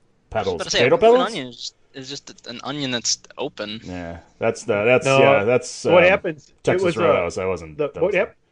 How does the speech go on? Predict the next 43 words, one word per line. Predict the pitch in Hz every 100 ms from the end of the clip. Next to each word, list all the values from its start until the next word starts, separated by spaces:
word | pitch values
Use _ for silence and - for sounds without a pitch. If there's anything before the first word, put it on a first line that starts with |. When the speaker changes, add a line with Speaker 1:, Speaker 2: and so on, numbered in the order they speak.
| _ _
Speaker 3:
what, | 165 - _ _ - 107
what, | 151 160 _
what | - 151
happened | 185 175
is | 156 131
you'd | 151
cut | - 160
off | 165 160
the | - 139
end | 147
of | 147
the | 139
potato, | - 143 143 127 113 113 123
like, | 120 107
maybe, | 127 117 113
like, | 110 101
a | 98 92 90 -
sixth | - 143 -
of | 110 95
it, | 101 104
just | - 117
to | 113
kinda | 117 113
get | 107
a |
flat | - 120 113
surface, | - 120 110 98 -
and | 120
you'd | 110
run | 104 135
it | 139 131
into | 131 127 - 131 120
a | 120
metal | 110 123 131 120
plate | - 135 131 127
that | 110
had | 110 110 107 -
a | 101 98
slit | - 156 185
in | 139 104
it | 95 - _
with | - 117
the | 107